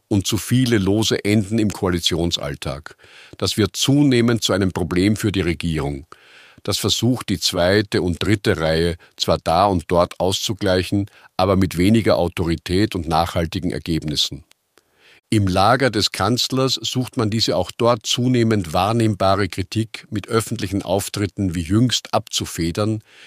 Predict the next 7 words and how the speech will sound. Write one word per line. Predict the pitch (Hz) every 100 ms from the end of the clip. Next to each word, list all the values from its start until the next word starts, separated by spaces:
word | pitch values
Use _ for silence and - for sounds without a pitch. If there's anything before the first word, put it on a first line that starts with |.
| - -
in | 104 95
denen | 107 113 107
sich | 110 -
Stocker | - 113 - 117 -
energischer | 104 90 95 113 - 117 - 113 -
und | 117 131 -
emotionaler | 104 98 92 - 92 85 87 104 120